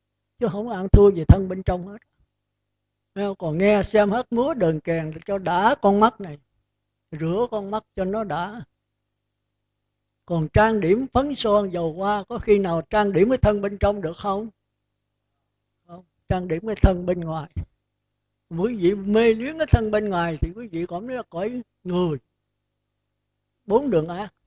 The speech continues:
hoặc là thăng qua lên cao, đó là cõi trời dục giới. Còn nếu mà giữ tám giới là quý vị phải giữ sống với cái thân bên trong, thân bên ngoài không để ý. Thành ra quý vị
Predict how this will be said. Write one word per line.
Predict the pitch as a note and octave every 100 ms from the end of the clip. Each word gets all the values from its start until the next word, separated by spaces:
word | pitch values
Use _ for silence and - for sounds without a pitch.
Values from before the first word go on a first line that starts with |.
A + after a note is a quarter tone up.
| _ _ _ _ _
hoặc | F3 E3+
là | F#3 -
thăng | - A#3 A#3
qua | A3 A3
lên | A3+ A3
cao, | G3+ G3+ G#3 G3+ F#3+
đó | A#3
là | A3+ E3 D#3
cõi | - E3 -
trời | E3+ D3+ -
dục | - -
giới. | G3 C4 _ _ _ _ _ _ _ _ _ _ _
Còn | F3+ E3+ E3
nếu | A#3+ D#4+
mà | A#3
giữ | D3+ F3+ A#3
tám | A#3 B3+
giới | C4 B3
là | D4+ D#3
quý | A3 A#3+
vị | D#3+ E3
phải | F#3 G#3
giữ | F#3+ E3 A#3+ C#4
sống | - A#3 C#4+ D4
với | B3+
cái | B3+ -
thân | G#3+ G3+
bên | G3+ G3
trong, | F3+ F#3 _ _ _ _ _ _ -
thân | G3+
bên | F#3+ G3
ngoài | F3+ D#3
không | D3 G3 F#3
để | F#3
ý. | B3+ B3 A3+ _ _ _ _ _ _ _ _ -
Thành | F3+ E3
ra | G#3+ A3
quý | C#4+
vị | G#3